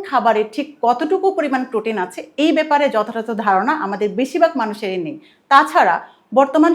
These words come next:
সময়ে প্রায় বেশিরভাগ খাবারেই ভেজাল সামগ্রী, ক্ষতিকারক কেমিক্যাল ব্যবহার করা হয়। এতে খাবারের পুষ্টি গুণাগুণ নষ্ট হচ্ছে, ফলে আমরা যাই খাই না কেন আমাদের শরীরে পুষ্টি উপাদানের ঘাটতি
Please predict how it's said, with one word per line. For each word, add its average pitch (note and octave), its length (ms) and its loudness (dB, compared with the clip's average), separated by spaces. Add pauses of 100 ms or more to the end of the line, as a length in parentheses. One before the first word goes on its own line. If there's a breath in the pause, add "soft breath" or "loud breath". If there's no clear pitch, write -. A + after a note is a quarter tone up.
সময়ে D#4 260 2 (140)
প্রায় A#3 200 6 (120)
বেশিরভাগ B3+ 640 0 (140)
খাবারেই C#4 360 2 (100)
ভেজাল A3+ 380 0
সামগ্রী, G#3+ 360 -2 (680 loud breath)
ক্ষতিকারক C4+ 500 2
কেমিক্যাল C4 400 2
ব্যবহার F3+ 340 4
করা E3 200 0
হয়। D#3+ 120 -4 (340 soft breath)
এতে E4 200 2 (220)
খাবারের C4+ 440 4
পুষ্টি C4+ 360 -4
গুণাগুণ E4 380 2
নষ্ট A3+ 200 -2 (100)
হচ্ছে, F3+ 280 -8 (340)
ফলে D#4+ 240 8 (460 loud breath)
আমরা C#4+ 180 8 (180)
যাই D4+ 360 10 (140)
খাই A3+ 260 4
না F3+ 120 -4
কেন E3+ 140 -8 (180)
আমাদের G3 340 -2
শরীরে C4 320 0
পুষ্টি B3 340 -8
উপাদানের C4+ 380 2 (280)
ঘাটতি B3 260 -2